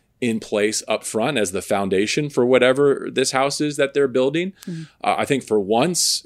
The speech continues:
Speaker 1: they're going to have, uh, the crowd and the count in their favor. You know, I, I think the fact that they've been operating for five weeks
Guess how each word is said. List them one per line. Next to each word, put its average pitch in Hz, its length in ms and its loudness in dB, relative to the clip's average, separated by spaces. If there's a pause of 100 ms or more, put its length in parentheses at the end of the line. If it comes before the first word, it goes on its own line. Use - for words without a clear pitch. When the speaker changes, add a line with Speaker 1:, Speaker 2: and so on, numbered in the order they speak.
(100)
Speaker 1:
they're 104 240 0
going 110 260 0
to 98 140 2
have, 98 460 -2 (140)
uh, 85 200 -4
the 92 80 -6
crowd 131 380 0
and 98 100 -4
the 92 60 -4
count - 280 -6
in 120 80 -14
their 92 120 -2
favor. 151 440 -2 (200)
You 107 100 -4
know, 107 160 -2
I, - 280 -4
I 101 40 0
think 110 180 -4
the 110 80 -4
fact 110 240 0
that 101 120 -6
they've 107 180 2
been 104 120 -4
operating 110 680 0 (320)
for 110 160 -2
five 117 300 0
weeks 110 580 -2